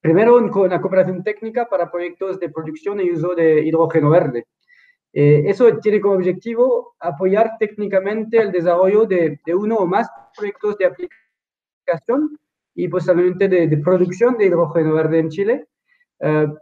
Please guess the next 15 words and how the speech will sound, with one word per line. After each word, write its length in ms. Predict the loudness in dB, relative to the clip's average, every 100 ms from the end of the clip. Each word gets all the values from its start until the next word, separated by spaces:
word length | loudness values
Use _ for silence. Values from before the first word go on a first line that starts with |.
| _
para 200 | 2 2
así 200 | 2 0
habilitar 560 | 0 0 -4 0 2 2
el 120 | -2
crecimiento 540 | -4 -2 -2 -2 0
de 100 | 0
una 280 | 2 0 -2 -6
industria 640 | -6 -6 -6 -6 -2 -2 -2
que 160 | -4 -2
tiene 260 | -2 0
un, 180 | 0 -2
un 120 | -4
potencial 400 | -4 -4 -2 2
enorme, 720 | 2 2 2 0 0 0 0 -4
eh, 280 | -4 0